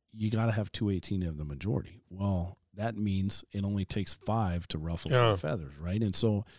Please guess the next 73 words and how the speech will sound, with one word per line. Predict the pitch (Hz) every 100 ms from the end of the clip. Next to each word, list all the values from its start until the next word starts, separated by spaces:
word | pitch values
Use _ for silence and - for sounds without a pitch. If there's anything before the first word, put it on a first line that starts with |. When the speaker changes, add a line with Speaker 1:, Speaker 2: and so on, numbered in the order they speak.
| - -
Speaker 1:
that's | 95 -
where | 107 107
we're | 117 98
at | 90 90
as | 90
a |
country, | 78 82 78 85 120 156 -
and | 90
those | 82 92
people | - 92 87
need | 90 82
to | 82
be | 80
respected. | 73 - 82 85 90
And | 101
it's | 113 -
not | 127 143 -
five, | - - 80
it's | 143 -
close | - 117 -
to | 78
fifty. | 120 110 - 71
I |
know | 101 123
there | 117
was | 110
only | 135 123 90
twenty | - 120 117 90
voting | 90 90 80
against | 76 76 87 -
them | 110
at | -
first, | - 131 147
but | 113 117
it, | 107 101
their | 117 113
group | 101 98 98 87 -
is | 80
closer | - 90 85 87
to | 85
fifty. | - 175 76
So | 73 104
you're | 131
talking | 160 147 147 123 90 - - -
Speaker 2:
Yeah, | 156
I |
was | 214
Speaker 1:
a | 180
Speaker 2:
surprised, | 196 190
like, | 160
Speaker 1:
quarter. | 113
Speaker 2:
Marjorie | 127 139 143
Taylor | 143 131 107
Greene, | 101 127 120 95
she, | - -
she | 147
was | 147 107
voting | 104 98
for | 92 101
him | 98
the | 95
whole | 92
time. | 104 92 90
And | 101
I, | 104
you | 107
know, | 101
she's | 117
kinda | - 107
one | 101
of | 98
those | 98 92
more, | 98 98